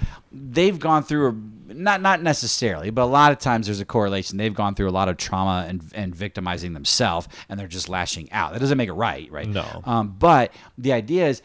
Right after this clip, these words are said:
Speaker 1: if I bring them to a place of benefit, so for example, think about, um, let's think about a bully at school that's constantly beating people up.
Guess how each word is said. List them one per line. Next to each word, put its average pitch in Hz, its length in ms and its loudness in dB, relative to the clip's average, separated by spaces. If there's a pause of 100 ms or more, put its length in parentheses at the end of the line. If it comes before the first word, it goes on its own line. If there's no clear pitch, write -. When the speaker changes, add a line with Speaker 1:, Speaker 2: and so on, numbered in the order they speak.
(140)
Speaker 1:
if 139 260 -4
I 165 240 2
bring 147 380 0
them 127 180 0
to 123 160 -2
a 113 60 0
place 120 300 -2
of 98 100 -6
benefit, 120 340 -6
so 151 160 -4
for 151 180 -8
example, 135 720 -8 (800)
think 160 340 -4
about, 139 580 0
um, 107 220 -4 (220)
let's 165 140 -2
think 214 120 -4
about 165 140 0
a 104 80 -4
bully 95 480 0
at 117 140 -2
school 85 520 -2 (140)
that's 90 200 -4
constantly 127 580 -2
beating 98 360 -2
people 90 400 -6
up. 82 220 -12